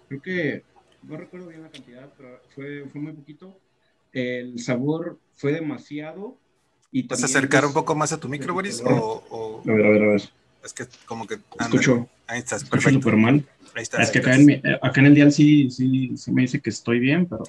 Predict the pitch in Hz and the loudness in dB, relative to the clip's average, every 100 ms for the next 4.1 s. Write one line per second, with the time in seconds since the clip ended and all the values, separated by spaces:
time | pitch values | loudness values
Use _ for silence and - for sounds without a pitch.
0 | 110 101 95 - _ _ 123 123 135 - | -10 -10 -10 -14 _ _ -14 -8 -6 -6
1 | 117 113 123 127 117 110 113 117 107 104 | -8 -8 -6 -4 -4 -2 -2 -2 -4 -4
2 | 113 - 110 104 95 _ _ _ _ - | -6 -6 -8 -10 -12 _ _ _ _ -20
3 | _ _ 131 123 - 127 131 131 127 127 | _ _ -2 -2 -2 -2 0 0 2 2